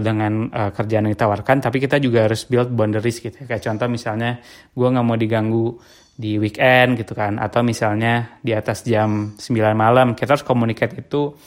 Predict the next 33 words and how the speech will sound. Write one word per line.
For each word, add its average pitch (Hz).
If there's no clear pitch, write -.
di 107
depan 120
gitu 101
ya, 104
atau 120
bahkan 135
documented 110
di 117
email 113
gitu 104
ya, 104
ketika 113
ada 107
casual 107
conversation. 107
Jadi 120
it 127
become 127
the 117
expectation 113
dari 107
awal 101
gitu. 101
Nah, 110
yang 113
terakhir, 143
ini 135
yang 127
last 120
but 113
not 120
least 131
ya, 101